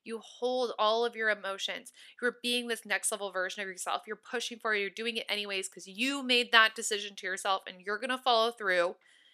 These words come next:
It's gonna be a lot easier to see your goals through. And if you're building trust with yourself,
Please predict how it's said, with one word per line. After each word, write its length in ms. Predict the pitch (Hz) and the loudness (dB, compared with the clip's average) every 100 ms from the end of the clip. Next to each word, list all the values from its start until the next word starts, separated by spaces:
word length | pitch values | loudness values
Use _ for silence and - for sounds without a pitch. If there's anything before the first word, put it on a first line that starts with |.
| - | -6
It's 160 | 208 - | -6 -4
gonna 240 | 220 202 | -6 -8
be 100 | 202 | -4
a 100 | 202 | -2
lot 320 | 202 226 247 - | 6 10 10 10
easier 380 | 262 240 214 190 | 0 0 0 -2
to 100 | 202 | -2
see 160 | - 185 | -6 -2
your 140 | 175 | -2
goals 280 | 170 - - | -2 -6 -4
through. 240 | 202 180 - _ _ _ - _ - - - | 0 0 -2 _ _ _ -20 _ -20 -6 0
And 120 | 220 | 2
if 120 | 214 | 2
you're 100 | 233 | -4
building 360 | - 233 254 262 | 0 0 0 2
trust 280 | 269 247 226 | 2 2 -2
with 80 | |
yourself, 580 | 208 190 - 226 330 349 | -6 -2 4 6 6 2